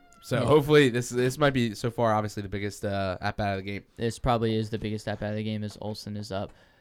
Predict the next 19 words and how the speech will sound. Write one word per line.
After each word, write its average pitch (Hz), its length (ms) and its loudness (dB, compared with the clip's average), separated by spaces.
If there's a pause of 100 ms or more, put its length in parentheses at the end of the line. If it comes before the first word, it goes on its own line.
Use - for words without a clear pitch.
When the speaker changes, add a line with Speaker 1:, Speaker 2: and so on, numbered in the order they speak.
(260)
Speaker 2:
Another 127 220 -4
fastball, 135 600 0
but 110 280 -2
it's - 240 -12
that 104 200 -4
little 110 220 -4
two 139 300 -6
seam 123 240 -6
that 110 180 -4
goes 120 220 -2
away 113 340 -2
from 131 240 -8
Olson, 123 460 -8
doesn't 113 280 -6
bite 117 220 0
at 107 180 -2
it 107 140 -6
for 110 300 -4
Speaker 1:
Yeah. 95 160 -8